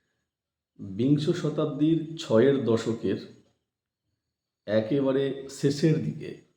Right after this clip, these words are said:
জনপ্রশাসন শাস্ত্রটির বিবর্তনের ধারায় কয়েকজন মার্কিন পণ্ডিত গতানুগতিক জনপ্রশাসনের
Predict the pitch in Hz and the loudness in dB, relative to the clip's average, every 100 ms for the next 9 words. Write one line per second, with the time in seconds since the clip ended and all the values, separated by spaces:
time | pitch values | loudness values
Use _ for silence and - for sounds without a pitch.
0 | _ _ _ _ _ _ _ - 104 107 | _ _ _ _ _ _ _ -14 -4 0
1 | 117 123 117 120 131 127 127 - - - | 0 -2 -4 -4 -4 -4 -4 -8 -16 -16
2 | - 101 - - 131 - 92 - - _ | -4 -4 -4 -2 -2 -2 -6 -8 -18 _
3 | _ _ _ _ _ _ _ _ _ _ | _ _ _ _ _ _ _ _ _ _
4 | 98 107 113 127 - 127 131 110 - 101 | -6 -2 -2 -2 -2 -2 0 -2 -4 -2
5 | 107 92 85 - - _ _ _ _ _ | 0 0 -2 -8 -18 _ _ _ _ _
6 | _ - 110 107 107 120 120 120 - - | _ -2 0 0 -2 0 0 -2 -8 -6
7 | 104 104 104 - 131 113 110 107 110 110 | -2 0 0 -2 -2 -2 -2 0 2 2
8 | - - - _ _ _ _ _ _ _ | 0 -14 -20 _ _ _ _ _ _ _
9 | _ _ _ _ 113 113 110 143 151 147 | _ _ _ _ -6 -2 0 2 4 4
10 | 147 147 147 147 - - 107 110 120 123 | 0 2 0 0 -8 -8 0 4 2 0
11 | 117 123 131 127 123 | -2 -2 -2 0 0